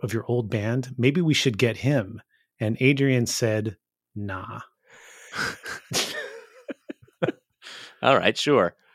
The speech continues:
Speaker 1: So anyway, Scott Ackerman, if you're listening, please come on the podcast and let us know if this story is true or if there's any truth to the story.
Speaker 2: <laughs> Ackerman would be great on the pod. I actually don't, I've never talked to Scott about ska, but I imagine he has some thoughts on it, being from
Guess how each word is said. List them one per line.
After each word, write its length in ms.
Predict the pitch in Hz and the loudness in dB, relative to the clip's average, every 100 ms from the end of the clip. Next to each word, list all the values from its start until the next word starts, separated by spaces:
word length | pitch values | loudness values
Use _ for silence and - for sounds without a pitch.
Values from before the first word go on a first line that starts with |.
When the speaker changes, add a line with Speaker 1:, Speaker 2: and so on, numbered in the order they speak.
| _ _ | _ _
Speaker 1:
So 180 | - 113 | 4 8
anyway, 280 | 147 127 | 10 10
Scott 400 | 104 - 139 143 | 6 8 10 10
Ackerman, 420 | 139 123 131 127 117 | 8 8 8 6 4
if 100 | - | 4
you're 80 | |
listening, 440 | 117 110 - 107 104 | 4 4 0 -4 -4
please 300 | - 151 131 | 2 2 4
come 180 | 135 120 | 4 4
on 80 | |
the 80 | 110 | 2
podcast 680 | - 107 101 - 104 98 - | 0 0 0 -2 -2 -2 -4
and 400 | 101 98 95 - _ - | -4 -4 -8 -10 _ 0
let 140 | 127 | 2
us 160 | 110 - | 2 0
know 400 | 101 98 95 - | 0 -2 -4 -6
if 140 | 107 | -2
this 140 | 120 - | -2 0
story 400 | - 120 110 107 | 2 4 4 2
is 180 | - | 0
true 320 | - - 139 131 | 0 4 6 6
or 40 | |
if 80 | - | 4
there's 140 | 110 | 4
any 160 | 139 135 | 6 6
truth 300 | - 127 - | 6 4 4
to 80 | 120 | 0
the 120 | 104 | 0
story. 480 | - 117 104 95 - _ - | -2 -2 -2 -4 -10 _ -12
Speaker 2:
<laughs> 440 | - - - - 202 - 208 214 - 220 - | -8 -6 -6 8 8 10 8 8 8 6 6
Ackerman 320 | 123 190 165 | 6 6 6
would 60 | 175 | 6
be 60 | |
great 180 | 147 165 | 8 8
on 80 | 151 | 6
the 60 | 90 | 4
pod. 240 | 95 90 | 4 8
I 140 | 107 | 10
actually 360 | 120 143 - 175 | 12 10 8 6
don't, 280 | 127 143 101 | 10 8 10
I've 120 | 127 | 8
never 220 | 139 147 | 8 4
talked 300 | - 147 160 | 10 10 10
to 100 | 101 | 4
Scott 340 | - - 90 87 | 2 6 6 6
about 240 | 87 82 | 4 2
ska, 400 | - 85 78 95 | -2 -2 2 4
but 140 | 110 101 | 6 4
I 40 | |
imagine 420 | 101 107 107 104 | 4 4 2 0
he 120 | 104 | 0
has 200 | 104 104 | 2 2
some 260 | - 104 113 | 2 0 0
thoughts 340 | - 76 - | 0 -2 -4
on 140 | 76 85 | -6 -6
it, 180 | 107 - | -6 -6
being 280 | 82 87 | -6 -6
from 340 | - 87 87 | -6 -6 -6